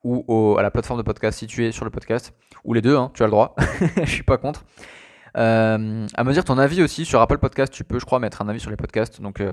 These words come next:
à me donner ton avis sur le podcast, à me dire, voilà, ce que t'en as pensé. Euh, même à me dire s'il y a des choses que tu souhaiterais améliorer. Tu peux m'envoyer un message privé, y a pas de souci. Je suis complètement OK pour en discuter avec toi.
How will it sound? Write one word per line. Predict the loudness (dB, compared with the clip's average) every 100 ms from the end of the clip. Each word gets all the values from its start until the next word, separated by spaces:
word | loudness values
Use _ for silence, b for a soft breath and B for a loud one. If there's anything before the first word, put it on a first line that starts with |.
| -6
à |
me | -2
donner | -2
ton | 0 -4
avis |
sur | -4
le | -4
podcast, | -2 2 0 0
à |
me | -2
dire, | 0
voilà, | 0 0
ce |
que | -4
t'en | -6
as | -4
pensé. | -2 -2 -4 B B B B B
Euh, | 0 4
même | 4 4
à |
me | 0 0
dire | 0 -2 -10 -18
s'il | -4
y |
a | -2
des | 0
choses | 0 -2
que | -6
tu | -12 -8 -6 -4
souhaiterais | -6 -4 -2
améliorer. | -2 2 2 2 -4 _ _
Tu | -8
peux | -2
m'envoyer | 0 0
un | 0
message | -2 -4
privé, | -2 -2 0
y |
a | 0
pas | -2
de |
souci. | -4 -12 -14 -14
Je | -12
suis | -6 -2 -2
complètement | 0 0 2 2 2
OK | 2 2 0
pour | 0
en | -2
discuter | -6 -2
avec | -2 0
toi. | -4